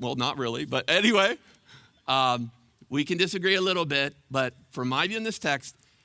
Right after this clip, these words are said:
I hone in on the word offering. The word offering is the Hebrew word minha, which is later used in the Pentateuch of both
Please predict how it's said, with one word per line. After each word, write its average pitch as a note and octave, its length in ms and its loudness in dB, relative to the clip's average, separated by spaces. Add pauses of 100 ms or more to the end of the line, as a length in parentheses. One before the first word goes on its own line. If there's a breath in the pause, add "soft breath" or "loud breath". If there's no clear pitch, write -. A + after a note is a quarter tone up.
(200 soft breath)
I B2 80 -4
hone D#3+ 260 -4
in D#3+ 100 -2
on D#3 80 -6
the D3+ 60 -4
word C3+ 240 -6
offering. A2+ 580 -4 (960 loud breath)
The C3 80 -4
word F3 160 2
offering F#3+ 400 2
is C3 120 -4
the C#3+ 80 -4
Hebrew E3+ 280 -4
word F#3+ 220 0
minha, D#3 640 -6 (840 soft breath)
which C#3+ 180 -4
is C#3 140 -2
later D3+ 200 2
used E3+ 340 -2
in F#3+ 60 -4
the G#3 80 0
Pentateuch D3+ 600 -6
of A#2 180 -6
both C3+ 220 -2